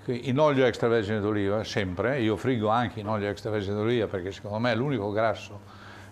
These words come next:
per friggere e cucinare. Utilizziamo un olio o del Garda, o del Garda, o Ligure, quindi un olio molto leggero.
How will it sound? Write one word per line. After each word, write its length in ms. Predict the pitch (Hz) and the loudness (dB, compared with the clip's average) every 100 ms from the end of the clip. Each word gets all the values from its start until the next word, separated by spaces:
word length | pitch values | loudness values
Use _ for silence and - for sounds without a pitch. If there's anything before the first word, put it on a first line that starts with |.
| - | -4
per 360 | 113 107 117 113 | 0 2 0 -2
friggere 640 | 120 117 101 101 101 107 | 0 0 0 -2 -2 -4
e 260 | 113 113 107 | -4 -6 -8
cucinare. 960 | - 127 190 170 139 165 202 - - - - - | -6 -2 0 2 4 4 2 -2 -16 -18 -14 -4
Utilizziamo 600 | 131 196 208 151 170 175 | -2 2 2 2 4 4
un 100 | 190 | 4
olio 380 | 156 135 139 156 | 4 4 4 2
o 280 | 180 170 180 | 2 4 4
del 240 | 170 165 | 4 4
Garda, 840 | 156 160 160 156 151 175 190 202 - - - - - - | 6 6 6 6 6 6 4 0 -10 -18 -20 -20 -16 -8
o 100 | 104 | -4
del 160 | 101 | -2
Garda, 640 | 98 101 98 104 139 170 151 | -2 -2 0 0 0 0 0
o 120 | 185 | 4
Ligure, 520 | 175 143 123 131 139 113 | 6 6 4 2 2 0
quindi 200 | 127 131 | 0 2
un 80 | |
olio 260 | 135 147 135 | 2 2 0
molto 840 | 127 165 160 123 - 110 98 107 117 | 2 4 4 2 2 2 2 0 -2
leggero. 540 | 107 92 101 95 | -2 0 -2 -2